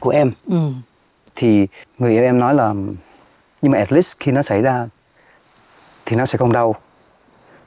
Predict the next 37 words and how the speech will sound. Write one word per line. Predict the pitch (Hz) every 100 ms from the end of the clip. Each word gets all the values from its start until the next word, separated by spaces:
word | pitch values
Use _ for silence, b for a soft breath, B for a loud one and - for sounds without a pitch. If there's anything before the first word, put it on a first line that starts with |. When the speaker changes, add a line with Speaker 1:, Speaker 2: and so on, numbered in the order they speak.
| _ -
Speaker 1:
Hoặc | 117 113
là | 117 107
mình | 107
sẽ | - -
biết | 151 160
cách | 190 -
để | 113
mình | 127 107
deal | 131
với | 131 147
nó | 160
hết | 185
rồi. | 135 92 b b b b _ _ -
Còn | 123 117 110 104 -
cái | 175
giải | 127
pháp | - - - - _
mà, | 175 147 - 139 120
mà | 113 117
hợp | 113 98
lý | 120 160
đối | 175 180
với | 196
em | 156
á | 170
là | 135 117
mình | 113
lạc | 110 98
quan. | 131 127 - b b b b b b _ _ -
Ờm, | 131 117 120 120 113 -
mình | 117 117
lạc | 107
quan | - 127
ở | 113
trong | 139 127
lúc | 139 -
đó. | 143